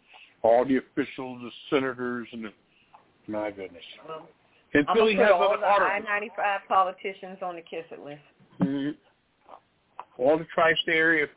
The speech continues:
Speaker 1: politicians in Jersey, Delaware, Pennsylvania, that's where it stands.
Speaker 2: All right.
Speaker 1: So they're all going through different neighborhoods and all trying to get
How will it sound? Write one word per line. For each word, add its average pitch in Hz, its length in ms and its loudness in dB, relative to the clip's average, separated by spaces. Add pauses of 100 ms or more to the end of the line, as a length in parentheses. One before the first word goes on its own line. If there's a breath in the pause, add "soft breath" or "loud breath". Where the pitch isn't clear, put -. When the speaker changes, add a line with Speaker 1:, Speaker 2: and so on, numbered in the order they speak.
Speaker 1:
politicians 151 480 -4
in 98 160 -20
Jersey, 131 500 -4
Delaware, 123 480 2 (1200)
Pennsylvania, 117 600 0 (300)
that's 123 200 0
where 123 100 4
it 104 60 -2
stands. - 220 -2
Speaker 2:
All 185 60 -4
right. 196 240 -2
Speaker 1:
So 90 300 -6
they're 127 160 4
all 127 180 6
going 120 240 -4
through 113 120 -16
different 104 280 -16
neighborhoods 101 480 -10
and 95 100 -16
all 95 220 -8
trying 92 160 -10
to 90 60 -16
get 95 140 -20